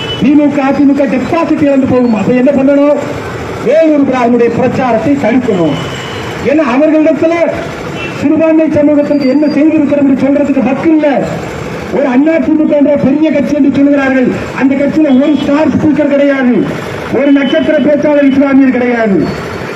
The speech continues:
திமுக தான் சமூக நீதி காவலன், இஸ்லாமியர்களின் பாதுகாவலன் சொல்ற அந்த கட்சியில ஒரு நட்சத்திர பேச்சாளராக ஒரு இஸ்லாமியர் கிடையாது. பாரதிய ஜனதா கட்சி இஸ்லாமியர்களுக்கு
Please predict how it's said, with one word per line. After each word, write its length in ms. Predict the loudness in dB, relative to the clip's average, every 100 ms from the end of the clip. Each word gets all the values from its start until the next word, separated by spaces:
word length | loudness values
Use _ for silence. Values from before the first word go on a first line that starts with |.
| -2
திமுக 400 | 2 4 2 0 0
தான் 180 | 2 0
சமூக 220 | 0 0 2 4
நீதி 160 | 2 0
காவலன், 340 | 0 0 2 0 0 -2
இஸ்லாமியர்களின் 680 | 0 2 2 2 2 2 2
பாதுகாவலன் 640 | 0 0 2 2 2 2
சொல்ற 220 | 2 0 -2 -4 -4 0
அந்த 160 | 0 0
கட்சியில 300 | 0 0 0 0 -2 -2
ஒரு 100 | 0 0
நட்சத்திர 360 | 0 -2 0 0 0
பேச்சாளராக 520 | 0 2 2 2 2
ஒரு 100 | 2
இஸ்லாமியர் 440 | 2 2 2 0 0
கிடையாது. 440 | -2 0 2 2 0 -4 -4 -4 -4 -4 -4 -2
பாரதிய 460 | -2 -2 0 0 0 0
ஜனதா 280 | 0 0 -2
கட்சி 280 | -2 0 2 2 2 -2 -4 -4 -4 -4 -4
இஸ்லாமியர்களுக்கு 680 | -2 0 0 0 0 0 0